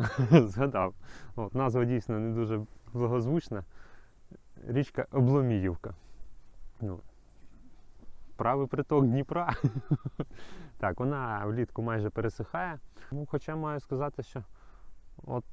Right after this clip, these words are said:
е, там туди трошки далі, в селі біля мосту, так, вона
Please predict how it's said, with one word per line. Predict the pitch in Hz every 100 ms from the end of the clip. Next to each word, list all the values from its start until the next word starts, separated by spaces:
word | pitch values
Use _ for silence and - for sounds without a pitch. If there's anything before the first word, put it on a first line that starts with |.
| 120
е, | 120 113
там | 113 117 120 113 110 - - -
туди | 127 127
трошки | - 123 -
далі, | 123 151 160
в | 127
селі | - 117 117
біля | 113 117
мосту, | 120 151 - - 131
так, | 113 113 -
вона | 110 113 120 113 110 107 104 107 107